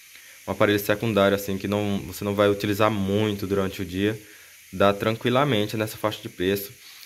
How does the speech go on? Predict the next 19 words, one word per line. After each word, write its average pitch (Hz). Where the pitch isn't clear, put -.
E -
se -
ele 120
tiver 110
original, 104
se -
ele 101
já 123
foi 127
trocado 120
a 110
tela, 101
nem 110
compensa, 104
nem 113
vale 107
a 107
pena 98
você 95